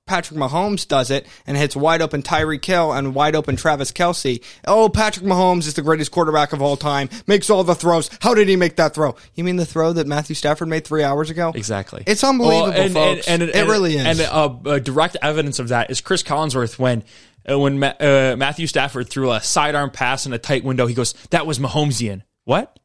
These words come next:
Speaker 1: That was Matt Stafford.
Speaker 2: Dude, Matt Stafford was doing that shit before Patrick Mahomes was even in high school.
Speaker 1: Yeah.
Speaker 2: Come
Speaker 1: No kidding.
Speaker 2: on. It's like these guys, uh, I don't know.
Speaker 1: But nobody was watching, you know, N F L on Fox at one o'clock, you know.
Speaker 2: Exactly.
Speaker 1: <laughs> Two
Speaker 2: Yeah.
Speaker 1: guys you've never even heard of
Speaker 2: <laughs>
Speaker 1: calling the game.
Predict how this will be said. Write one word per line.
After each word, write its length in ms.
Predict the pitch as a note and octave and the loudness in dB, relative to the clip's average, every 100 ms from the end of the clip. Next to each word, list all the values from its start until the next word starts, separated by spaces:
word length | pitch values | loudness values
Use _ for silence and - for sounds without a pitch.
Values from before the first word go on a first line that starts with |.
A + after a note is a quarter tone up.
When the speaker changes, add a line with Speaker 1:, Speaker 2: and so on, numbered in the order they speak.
| _ | _
Speaker 1:
That 120 | - F#3 | -2 0
was 140 | F#3 | 2
Matt 280 | C#3+ C#3+ - | 0 -2 -4
Stafford. 440 | - C#3+ D#3 - G#3+ | -4 0 0 2 2
Speaker 2:
Dude, 140 | F#3 | 4
Matt 200 | F3+ C4+ | 2 0
Stafford 400 | - A#3 B3+ G#3 | 0 0 0 2
was 160 | E3+ - | 2 2
doing 260 | F#3 A3+ | 4 4
that 160 | D#3+ C3+ | 4 2
shit 260 | - D#3 | 0 0
before 300 | - D3 E3+ G#3 | 0 0 2 2
Patrick 360 | F3+ G3 - | 0 -4 -4
Mahomes 180 | F3+ E3 | -2 -2
was 180 | F3 C#3+ | 0 -2
even 140 | F3 | -2
in 60 | D3+ | -2
high 180 | B2 D3+ | -4 -2
school. 260 | C#3+ - - | -2 -4 -6
Speaker 1:
Yeah. 300 | B2 C3 G#2+ - _ | -2 -2 -2 -8 _
Speaker 2:
Come 220 | - - B3+ | -6 -4 0
Speaker 1:
No 60 | |
kidding. 140 | - C3+ | 2 2
Speaker 2:
on. 260 | A#2+ G2 - _ | 0 -6 -16 _
It's 440 | - E3+ G3+ A3 A#3 | -2 2 2 2 2
like 160 | G#3+ | 2
these 180 | A#3+ B3 | 2 2
guys, 220 | A#3 G3+ - | 2 0 2
uh, 220 | D3 B2 | 2 2
I 180 | G#2+ G2+ | 0 -2
don't 120 | G2 | -2
know. 60 | G2 | -2
Speaker 1:
But 140 | - - | -2 -2
nobody 300 | C3 C#3+ C#3+ | -2 0 0
was 140 | B2 | 0
watching, 480 | C3 B2+ - B2 B2 | 0 0 -2 -4 -4
you 60 | B2 | -4
know, 160 | A#2 | -2
N 80 | B2 | -2
F 120 | B2+ | 0
L 280 | C3+ B2 A2+ | 2 2 0
on 180 | C3+ B2+ | -4 -4
Fox 460 | A#2+ C#3 C3+ - - | -2 0 0 0 -6
at 120 | B2 | -6
one 160 | B2+ B2 | -4 -6
o'clock, 420 | - C3+ B2 - | -2 0 0 -2
you 80 | C3+ | -2
know. 300 | A#2+ A2+ A2+ | -2 -2 -4
Speaker 2:
Exactly. 720 | G#2+ - - - - D3+ C3 | -8 -12 -14 -8 -2 0 0
Speaker 1:
<laughs> 80 | A#2+ | 0
Two 220 | - D#3 | 2 4
Speaker 2:
Yeah. 60 | |
Speaker 1:
guys 280 | B2 C#3 C#3 | 4 2 2
you've 80 | C3+ | -2
never 200 | C3+ C3+ | 0 0
even 140 | C3 | 0
heard 180 | C3 C#3 | 2 2
of 100 | C3 | 2
Speaker 2:
<laughs> 80 | D#3 | 2
Speaker 1:
calling 220 | C#3 C3+ | 2 0
the 60 | B2+ | 0
game. 460 | A#2+ C3+ B2+ A#2+ | 0 2 2 0